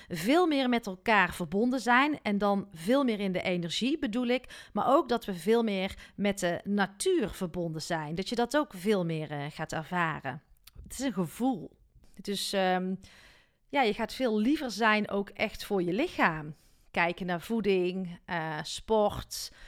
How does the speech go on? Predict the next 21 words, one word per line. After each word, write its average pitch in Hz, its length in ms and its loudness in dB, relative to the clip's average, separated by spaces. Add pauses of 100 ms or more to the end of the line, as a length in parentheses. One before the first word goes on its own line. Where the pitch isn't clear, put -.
(280)
eh, 180 140 -2
beweging, 196 1040 0
stilte. 202 920 0 (120)
Eh, - 240 -8
je 185 140 -6
gaat 208 140 -8
veel 226 180 0
meer 226 140 0
met 226 220 -2
je 240 80 -2
mind 214 560 6
aan 185 200 -2
de 185 80 -4
slag. 180 560 0 (480)
En, 208 320 2
ehm, 190 400 0 (680)
je 208 180 -4
gaat 214 220 4
de 208 80 -8
verantwoordelijkheid 208 960 -2
nemen 240 840 2